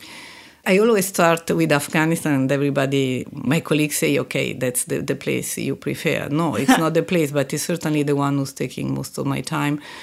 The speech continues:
Speaker 1: with Iraq and Yemen. But at the same time, I do deal with Central Asia, which is, uh, another kind of work. That's where we come in with support to the governments for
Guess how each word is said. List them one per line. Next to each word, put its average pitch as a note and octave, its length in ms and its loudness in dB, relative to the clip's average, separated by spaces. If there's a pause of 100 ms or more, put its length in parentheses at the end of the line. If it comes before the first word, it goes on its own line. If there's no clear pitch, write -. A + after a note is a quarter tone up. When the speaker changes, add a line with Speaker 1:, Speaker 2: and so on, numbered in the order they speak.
(220)
Speaker 1:
with C#3+ 180 0
Iraq C3 400 0
and C3+ 160 -2
Yemen. C3 460 -2 (480)
But F#3+ 280 0
at F3 120 2
the F3 80 4
same G#3 280 4
time, F#3 540 4
I E3+ 300 4
do F3+ 180 2
deal F3+ 300 4
with D#3 180 0
Central D3+ 420 -2
Asia, F3 400 2
which D3 320 0
is, D3+ 280 -2
uh, D3+ 200 0
another A3+ 360 2
kind C#3 280 0
of B2+ 100 0
work. A#2+ 360 -2
That's D3 400 -4
where E3+ 320 2
we E3 140 0
come D#3 260 -2
in D#3 360 2
with C#3+ 180 -2
support D3+ 400 -2
to - 80 -10
the C#3+ 140 0
governments D3 640 0
for C3+ 340 -4